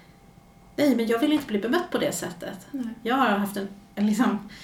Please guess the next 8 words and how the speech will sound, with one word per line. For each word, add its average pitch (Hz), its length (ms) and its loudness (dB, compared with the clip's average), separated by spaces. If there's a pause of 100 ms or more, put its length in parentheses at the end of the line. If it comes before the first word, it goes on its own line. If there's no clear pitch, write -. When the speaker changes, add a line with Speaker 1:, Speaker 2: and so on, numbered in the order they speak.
(160)
Speaker 1:
jag 220 80 0
har 247 120 2
gått 208 100 0
igenom 226 300 0
någonting - 400 -6
här. - 260 -8
Speaker 2:
Mm. 202 360 -2 (600)
Speaker 1:
Eh, 208 240 -4